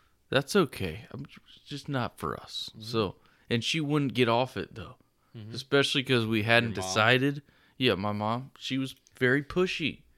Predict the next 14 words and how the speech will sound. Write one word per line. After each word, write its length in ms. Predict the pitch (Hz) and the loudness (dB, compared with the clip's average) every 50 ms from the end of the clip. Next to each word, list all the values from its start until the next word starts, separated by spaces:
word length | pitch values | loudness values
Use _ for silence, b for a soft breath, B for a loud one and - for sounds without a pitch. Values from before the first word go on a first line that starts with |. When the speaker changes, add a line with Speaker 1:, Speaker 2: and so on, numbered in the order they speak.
| b b b b b b b b b b b b b b b b | b b b b b b b b b b b b b b b b
Speaker 1:
and 180 | 113 123 135 151 | -2 0 2 4
then 140 | 175 202 202 | 4 4 4
she 160 | - - 196 | 2 0 0
started 440 | - - 185 175 170 151 131 110 - | 2 6 6 6 6 6 4 0 0
pushing 380 | - 151 147 - - - 143 | 2 2 2 2 0 0 2
it. 220 | 131 120 110 - _ B B B B B B B B B B B B B B | 2 2 0 -2 _ B B B B B B B B B B B B B B
My 100 | 107 107 | -2 -2
sister 460 | 107 - - 151 147 - - 135 120 113 | -2 -2 -4 -6 -6 -2 0 0 2 4
had 200 | 113 117 113 107 | 4 4 4 2
a 80 | 104 92 | 0 -4
child. 640 | - - - 120 113 110 110 107 104 104 98 92 B B B B B B B B B - | -4 -2 2 2 4 4 4 2 2 0 -2 -4 B B B B B B B B B -8
It 60 | 113 | -6
was 380 | 107 101 92 92 - - - - B B B B B B B B B B B B B B B B B - | -6 -6 -6 -8 -12 -16 -18 -18 B B B B B B B B B B B B B B B B B 0
very, 520 | 123 127 131 135 131 127 120 107 98 113 | 4 8 8 10 10 8 8 4 0 -4